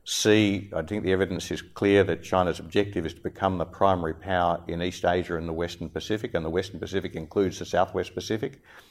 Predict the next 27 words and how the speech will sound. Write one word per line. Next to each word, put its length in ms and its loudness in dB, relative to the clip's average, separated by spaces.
And 100 -4
so 140 4
I 80 4
think 340 -4
as, 260 0
as, 320 2
as 160 -8
rising 460 8
powers 400 6
do 220 6
in 100 4
that 160 0
situation, 640 4
they're 160 4
looking 300 0
around 320 4
and 120 -4
trying 220 2
to 80 -6
see 380 -2
opportunities 640 0
to 100 -4
build 300 4
their 100 0
power 300 2
and 80 -2
influence 440 -4